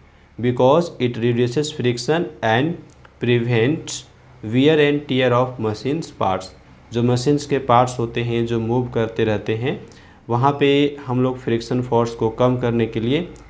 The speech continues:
ग्रीस लगा देते हैं। ऐसा करने से क्या होगा, वो जल्दी हमारा ख़राब नहीं होगा और वो लंबे समय तक हमारा चलता रहेगा। तो एक तो हमारा ये हो गया कि ग्रीस और ऑयल लगाने से क्या होता है ना, फ्रिक्शन का वैल्यू कम हो जाता है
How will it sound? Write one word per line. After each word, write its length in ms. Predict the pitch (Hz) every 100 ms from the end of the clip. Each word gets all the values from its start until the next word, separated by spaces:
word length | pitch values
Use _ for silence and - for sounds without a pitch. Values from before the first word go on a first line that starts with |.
| -
ग्रीस 340 | 98 123 151 139
लगा 180 | 131 127
देते 300 | 120 120 135
हैं। 280 | 156 156
ऐसा 320 | - 113 113 135
करने 280 | 135 127 123
से 180 | 127
क्या 200 | 117 120
होगा, 340 | 113 117 143 127
वो 120 | 110
जल्दी 360 | 101 104 107 120
हमारा 300 | 123 113 113
ख़राब 420 | 113 104 113 127
नहीं 180 | 135 151
होगा 420 | 151 151 156 202 - - _ _
और 180 | - 147
वो 100 | 151
लंबे 340 | 143 120 117 123
समय 260 | 120 107
तक 180 | 104 104
हमारा 440 | 98 98 107 175 - - -
चलता 400 | 120 98 85 92
रहेगा। 420 | 92 92 90 92 - - - - -
तो 380 | 113 110 107 -
एक 240 | 123 131 127
तो 60 |
हमारा 300 | 127 120 120
ये 220 | 120 123 127
हो 180 | 127
गया 180 | 123 135 196 - -
कि 120 | 110
ग्रीस 460 | 98 110 131 - -
और 140 | 107 104
ऑयल 240 | 101 110
लगाने 380 | 107 104 104 107
से 200 | - -
क्या 180 | - 101
होता 240 | 98 110
है 60 | 135
ना, 100 | 180
फ्रिक्शन 480 | 175 107 98 - 107
का 120 | 104
वैल्यू 380 | 98 98 127 185 -
कम 140 | 107 101
हो 120 | 101
जाता 320 | 95 92 120
है 340 | 123 160 208